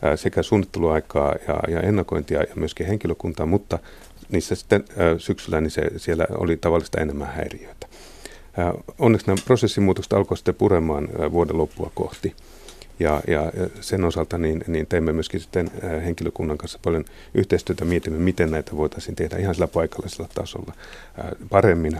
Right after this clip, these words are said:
uusia ideoita ja, ja, ja tota, menetelmiä, mittaustapoja. Me seuraamme tänään, ää, päivittäin koko maan laatua. Eli, eli meillä on joka iltapäivä kokous, missä kaikki, ää, Suomen posti-, postin, tota, ää,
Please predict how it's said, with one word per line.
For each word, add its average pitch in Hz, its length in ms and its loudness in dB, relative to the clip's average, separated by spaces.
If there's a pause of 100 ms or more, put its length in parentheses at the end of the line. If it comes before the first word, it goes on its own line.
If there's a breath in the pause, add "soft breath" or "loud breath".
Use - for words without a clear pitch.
(140)
uusia 87 360 0
ideoita 78 440 2
ja, 76 160 2 (640 loud breath)
ja, 73 240 -2
ja 73 100 -2
tota, 80 480 -4
menetelmiä, 80 680 0
mittaustapoja. 78 800 -2
Me 78 80 -6
seuraamme 82 380 4
tänään, 82 440 4
ää, - 220 -4 (420)
päivittäin 82 800 0
koko 92 280 2
maan 73 320 0
laatua. - 500 -4 (760 loud breath)
Eli, 80 200 -8
eli 82 100 -6
meillä 76 220 -2
on 76 80 0
joka 80 300 -2
iltapäivä 78 480 -2
kokous, 80 400 -2
missä 85 200 -8
kaikki, 82 320 -6 (140)
ää, 85 120 -4
Suomen 80 380 0
posti-, - 340 -2 (520 loud breath)
postin, 80 320 -2
tota, - 280 0
ää, 71 360 -4